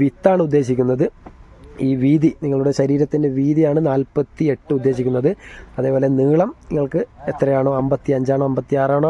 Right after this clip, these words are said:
ആവശ്യമുള്ളവർക്ക് പറ്റും. കുറച്ച് സൈസ് കൂടുതലായാലും പ്രശ്നമില്ല, ചെറുതായി പോരുത് എടുത്തിട്ട്. അതുകൊണ്ടാണ് പറയുന്നത്, കുറച്ച് വണ്ണമായി കഴിഞ്ഞാൽ നിങ്ങൾക്ക് ഷേപ്പാക്കാൻ പറ്റും. എടുത്തിട്ട് ചെറുതായി പോരുത്. ഓക്കെ,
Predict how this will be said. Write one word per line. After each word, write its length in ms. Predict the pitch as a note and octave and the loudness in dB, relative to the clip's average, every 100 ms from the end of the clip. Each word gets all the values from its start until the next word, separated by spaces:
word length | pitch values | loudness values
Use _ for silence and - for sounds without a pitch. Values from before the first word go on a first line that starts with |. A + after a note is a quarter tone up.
| D#3+ | 0
ആവശ്യമുള്ളവർക്ക് 580 | C#3 C#3+ C#3 C#3 C3+ C#3 | 0 0 0 0 0 -2
പറ്റും. 200 | C3 D#3 - - - - - - | 0 -2 -4 -16 -18 -16 -16 -2
കുറച്ച് 260 | C#3 - F3 E3 | -2 2 0 2
സൈസ് 320 | D#3 D#3+ E3+ - | 2 4 2 2
കൂടുതലായാലും 500 | E3+ G3 G#3+ G3 F#3+ E3 | 2 4 4 4 2 0
പ്രശ്നമില്ല, 340 | - D#3 F3+ - | 2 2 2 4
ചെറുതായി 420 | D#3 F3+ G#3+ G3 D#3+ | 2 4 4 2 2
പോരുത് 240 | D#3 D#3+ | 4 4
എടുത്തിട്ട്. 380 | D3 - C#3+ D#3+ A#3 - - - - | 2 0 0 0 -2 -6 -14 -12 -2
അതുകൊണ്ടാണ് 380 | C3+ D3 D3 C#3 | 0 2 2 2
പറയുന്നത്, 320 | C3+ B2+ C#3 F#3+ | 0 2 0 0
കുറച്ച് 240 | C#3 - D3+ | -4 -2 0
വണ്ണമായി 380 | C#3 D3+ D#3+ C#3 D3 | 2 2 2 2 0
കഴിഞ്ഞാൽ 260 | C#3 E3 D#3 | 0 0 0
നിങ്ങൾക്ക് 260 | C#3+ C3+ D3+ | -2 -2 -2
ഷേപ്പാക്കാൻ 420 | C3+ C#3 D#3+ C#3+ B2+ | 0 0 0 0 -2
പറ്റും. 200 | A2+ A3+ - - B2+ | -2 -6 -6 -8 -6
എടുത്തിട്ട് 260 | - C3 - | -4 -4 -2
ചെറുതായി 360 | C3 C#3+ E3+ D3 | 0 2 2 2
പോരുത്. 280 | C3 B2+ D3 A#3 - - - - - - - - - - A#2 | -2 0 0 -4 -8 -20 -18 -18 -18 -20 -20 -20 -10 -8 -2
ഓക്കെ, 180 | C3+ | -2